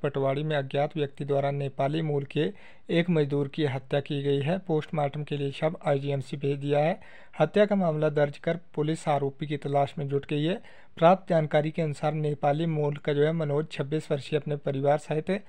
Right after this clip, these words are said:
बटवाड़ी में प्रमोद, तेईस बटवाड़ी में जो है प्रमोद कुमार के बगीचे में चौकीदार का कार्य करता था। मनोज तेईस अगस्त से घर से लापता था। चौबीस अगस्त को नेपाली मजदूर दीपक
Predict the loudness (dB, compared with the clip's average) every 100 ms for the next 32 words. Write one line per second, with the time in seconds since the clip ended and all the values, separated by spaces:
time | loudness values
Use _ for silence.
0 | -20 -20 -6 2 4 8 6 8 4 2
1 | 0 0 0 0 -4 -6 0 0 0 -2
2 | -2 -2 -8 -20 -20 -20 -8 2 2 6
3 | 6 6 2 2 2 2 2 0 0 0
4 | 0 0 0 2 0 -4 -2 -4 -2 -2
5 | 0 -2 -2 -2 -2 -2 -4 2 4 4
6 | 2 -4 0 0 2 0 2 0 -2 -2
7 | 2 4 2 0 -2 -2 -6 -4 0 2
8 | 2 0 -4 -4 -8 -20 -20 -2 2 2
9 | 2 2 4 4 0 -4 -12 -10 -6 -4
10 | 0 -2 0 0 0 -2 -4 -2 0 2
11 | 2 2 -2 -2 -2 -4 -4 -4 0 -2
12 | -2 -4